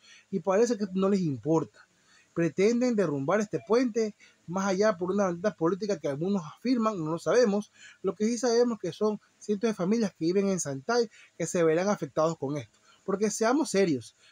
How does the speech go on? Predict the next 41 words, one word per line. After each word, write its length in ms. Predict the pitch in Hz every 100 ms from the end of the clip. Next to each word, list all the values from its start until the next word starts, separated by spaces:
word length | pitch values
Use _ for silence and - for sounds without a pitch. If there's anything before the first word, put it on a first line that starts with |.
| -
por 160 | 175
más 140 | 202 220
que 80 | 226
ellos 120 | 208
quieran 240 | 220 220
promover 340 | 190 151 170 208
el 100 | 160
turismo 260 | 160 196
por 140 | 160 147
medio 140 | 180
de 100 | 170
lanchas, 440 | 190 214 208 208 156
aquí 220 | 143 196
el 80 | 202
ecuatoriano 480 | 190 156 196 196
y 40 | 165
el 80 | 135
guayaco 440 | 160 226 208 214 _ - _
casi 240 | 254 214 214
no 80 |
utiliza 280 | 208 220 202
mucho 140 | 202 -
ese 160 | 180
medio 160 | 196 208
fluvial, 440 | 156 185 - 117 _ -
aunque 240 | 156 170
debería, 500 | 151 123 202 226 127
pero 200 | 151 143
no 120 | 147 214
lo 80 |
utiliza. 400 | 202 202 233 - _ _ _ - -
El 160 | 175 160
puente 300 | 226 226 214
fue 140 | 214
creado 360 | 190 185 220 208
para 280 | 190 143 156
eso, 180 | 156 135
para 140 | 143
fomentar 400 | 143 143 123 151
el 100 | 208
turismo, 480 | 180 147 196 123